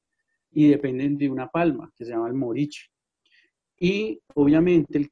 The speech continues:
lo que hacen es que esos aportantes comienzan a disminuir porque se afectan las coberturas que permiten la percolación o el ingreso del agua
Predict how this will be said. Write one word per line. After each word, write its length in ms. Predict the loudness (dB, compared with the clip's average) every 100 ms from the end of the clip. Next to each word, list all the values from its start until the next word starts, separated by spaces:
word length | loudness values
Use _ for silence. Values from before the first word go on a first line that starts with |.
| _
lo 180 | -6 -4
que 180 | -2 -2
hacen 400 | -2 -2 -2 -4
es 180 | -8 -2
que 200 | 0 0
esos 240 | 0 -4
aportantes 600 | -2 0 2 2 0 -2
comienzan 400 | -6 -6 -6 -4
a 60 | -4
disminuir 600 | -2 2 2 2 -2 -4
porque 240 | -8 -8
se 80 | -8
afectan 400 | -6 -6 -6 -6
las 160 | -6 -4
coberturas 600 | -2 -2 -2 -4 -4 -4
que 180 | -8 -6
permiten 460 | -6 -8 -8 -8
la 120 | -8
percolación 800 | -6 -10 -8 -8 -8 -10 -14 -14 _
o 80 | -12
el 80 | -10
ingreso 460 | -10 -6 -6 -4
del 160 | -6 -6
agua 320 | -8 -10 -12